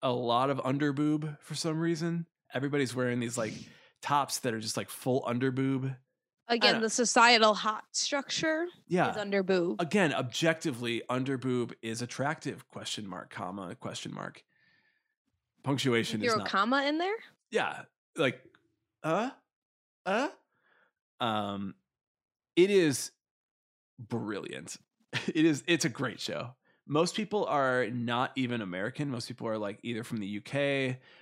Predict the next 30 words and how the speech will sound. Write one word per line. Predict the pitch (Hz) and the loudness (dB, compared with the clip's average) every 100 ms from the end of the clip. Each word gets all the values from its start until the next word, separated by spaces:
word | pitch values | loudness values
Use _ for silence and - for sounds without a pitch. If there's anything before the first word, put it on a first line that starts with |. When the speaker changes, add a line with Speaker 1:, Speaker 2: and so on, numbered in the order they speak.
| - | -12
Speaker 1:
Australia, | 117 - 127 117 113 113 107 107 | -6 -4 0 0 0 0 -2 -4
Canada. | - 123 110 107 104 104 101 113 _ _ _ | -6 -4 -4 -4 -4 -6 -6 -12 _ _ _
Um, | - 101 90 85 | -8 -6 -6 -8
people | - 123 123 | -4 -2 -2
are, | 110 | -2
like, | 120 - | -4 -6
from | 110 107 | -6 -4
all | 98 | -4
over. | 92 95 | -6 -8
So | - - | -8 -8
it's, | 110 | -10
like, | 107 | -8
a | |
lot | 117 120 123 | -2 0 2
of | 120 | 0
different | 120 117 | -4 -6
experiences, | - 110 107 104 - 104 98 - _ _ _ - | -6 -6 -6 -6 -8 -8 -8 -12 _ _ _ -12
a | 107 | -4
lot | 107 110 | -2 0
of | |
different | 110 107 | -2 -4
people | 113 107 113 | -6 -6 -6
coming | 110 104 | -6 -6
into | 101 | -8
the | 98 | -8
picture. | - 107 - 104 98 110 _ _ _ _ | -10 -10 -8 -8 -8 -10 _ _ _ _
Um, | - 98 90 90 85 - _ _ _ _ _ _ _ _ _ _ - | -8 -8 -8 -8 -10 -12 _ _ _ _ _ _ _ _ _ _ -2
I | 131 | -2
don't | 110 | 0
know. | 101 120 | -4 -6